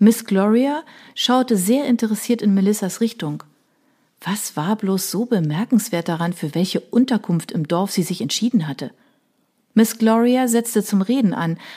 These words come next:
da sie zweifellos die Befragung übernehmen wollte, doch der Kaplan nutzte die winzige Pause, um das Wort zu ergreifen und die Unterhaltung in eine von ihm gewünschte Richtung zu lenken.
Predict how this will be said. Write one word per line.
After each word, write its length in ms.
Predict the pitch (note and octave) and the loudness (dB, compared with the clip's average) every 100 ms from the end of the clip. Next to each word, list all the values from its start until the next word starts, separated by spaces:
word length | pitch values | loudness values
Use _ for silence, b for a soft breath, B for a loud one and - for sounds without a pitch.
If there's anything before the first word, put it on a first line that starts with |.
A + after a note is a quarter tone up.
| B | B
da 200 | G3+ F#3+ | 2 4
sie 160 | F3+ F3+ | 2 0
zweifellos 540 | F#3 E3 E3+ F#3+ G3+ | 0 0 2 2 0
die 100 | D#3+ | -2
Befragung 580 | D#3 - F#3 G3 F3 E3 | -6 -4 0 0 0 -4
übernehmen 480 | D#3+ D#3 A3+ G#3+ D#3+ | -6 0 4 4 2
wollte, 340 | D#3+ D#3+ E3 B B B | -2 -4 -6 B B B
doch 140 | - C4 | -4 -2
der 140 | C#4+ | -4
Kaplan 580 | C#4 B3+ B3 A3+ A3+ A3+ | -4 -4 0 2 4 4
nutzte 440 | C4+ C#4 - - | 2 0 -10 -10
die 200 | D3+ D#3 | -6 -6
winzige 400 | B3 D#4 - G#3+ | -4 -4 -4 -4
Pause, 500 | G3 F#3 F3+ F#3 F#3 b b b | -4 -2 -2 0 -4 b b b
um 120 | D#3+ | -8
das 200 | C#3 C3 | -6 -6
Wort 220 | E3 G3 - | -2 -2 -2
zu 100 | - | -6
ergreifen 600 | F3+ - E3 E3+ F3 D#3+ B B - | -6 -4 -4 -4 -6 -8 B B -2
und 180 | A3+ | 0
die 80 | A#3+ | 2
Unterhaltung 760 | G#3+ G3+ F#3 F3+ E3+ F3+ A#3+ C4 | 0 0 0 -2 -2 0 0 0
in 140 | A3 | -2
eine 240 | G#3 G3+ | -2 0
von 180 | G#3 G#3 A3 | -2 -2 2
ihm 180 | G#3+ | 4
gewünschte 420 | G3 F3 F3+ - B3+ | 2 -2 -4 -2 -4
Richtung 260 | A#3+ E3 | -2 -6
zu 140 | - D#3+ | -4 -6
lenken. 400 | C#3+ C#3 C#3+ | -6 -6 -10